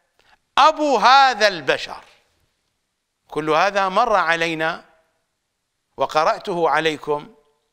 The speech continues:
من هذه المعطيات المعصومية الواضحة. أعتقد أن الجواب صار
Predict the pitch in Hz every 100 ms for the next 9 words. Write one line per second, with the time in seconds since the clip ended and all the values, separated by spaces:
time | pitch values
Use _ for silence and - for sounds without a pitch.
0 | _ _ _ _ _ _ _ 135 135 185
1 | 185 175 165 160 - _ _ _ _ _
2 | _ _ - 147 151 151 123 165 160 185
3 | 185 - 139 101 _ _ _ _ - 139
4 | 139 135 120 139 147 180 175 160 123 127
5 | 127 101 - - - _ _ _ _ _
6 | _ _ _ _ _ _ _ _ _ _
7 | _ _ _ _ _ _ _ _ _ -
8 | - - 180 185 151 135 147 135 120 147
9 | 185 180 180 - - _ _ _ _ _
10 | _ _ _ _ _ _ _ _ _ _
11 | - 196 208 214 214 214 208